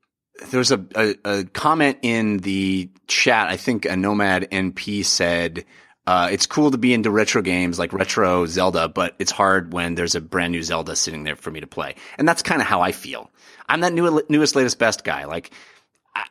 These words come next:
I, I'm so, there's so much cool stuff happening now that I tend to not go back.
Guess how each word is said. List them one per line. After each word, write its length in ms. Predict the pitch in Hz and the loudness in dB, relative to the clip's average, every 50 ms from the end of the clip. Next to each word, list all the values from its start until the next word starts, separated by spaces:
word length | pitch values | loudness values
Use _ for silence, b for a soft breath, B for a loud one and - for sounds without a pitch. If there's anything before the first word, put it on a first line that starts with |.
| _ _ - | _ _ -2
I, 160 | 117 123 123 - | 0 0 0 0
I'm 160 | 131 139 147 | 0 0 2
so, 280 | 139 - - 170 165 147 | 2 2 4 4 4 4
there's 200 | 143 147 131 - | 2 2 2 2
so 220 | - 175 170 180 | 4 4 2 2
much 400 | 170 147 139 139 143 139 - - | 2 4 4 4 4 2 0 -4
cool 260 | - - - 151 143 131 | -4 -2 0 2 2 2
stuff 240 | - - 139 127 | 2 2 0 0
happening 500 | - - 107 113 - - 117 101 92 92 | 0 2 0 0 0 0 -2 -2 -2 -2
now 520 | 87 85 92 104 113 123 139 151 160 170 - b b b b b b 101 | -2 -2 0 0 2 2 2 2 0 -2 -6 b b b b b b -2
that 560 | 101 113 113 110 107 107 104 101 - _ _ _ _ _ _ _ _ _ _ _ _ _ _ - | 2 4 4 6 6 4 2 0 -2 _ _ _ _ _ _ _ _ _ _ _ _ _ _ -2
I 100 | 110 107 | -2 -2
tend 440 | - - - 139 131 127 127 120 - | -2 -4 -2 0 2 2 2 2 0
to 140 | - 120 113 | -2 -2 0
not 400 | 107 104 104 101 101 101 - _ _ _ _ _ _ - | 2 2 4 4 2 2 -2 _ _ _ _ _ _ -4
go 120 | 110 95 | -2 -2
back. 580 | 85 80 90 80 69 65 - - - - - | 0 0 0 0 0 -2 -6 -10 -14 -20 -18